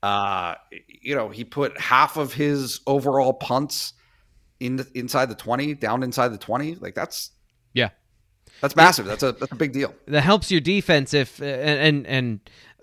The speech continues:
Speaker 2: I didn't wanna correct you the other day. You said it's incalculable how important special teams and punting is there. It's actually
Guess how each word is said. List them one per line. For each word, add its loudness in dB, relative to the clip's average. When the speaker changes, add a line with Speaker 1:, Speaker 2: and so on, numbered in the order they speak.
Speaker 2:
I 6
didn't 8
wanna 2
correct 2
you 4
the 4
other 4
day. 4
You -2
said 2
it's -2
incalculable 0
how 2
important -6
special -4
teams -2
and -4
punting 0
is 2
there. 0
It's 2
actually 6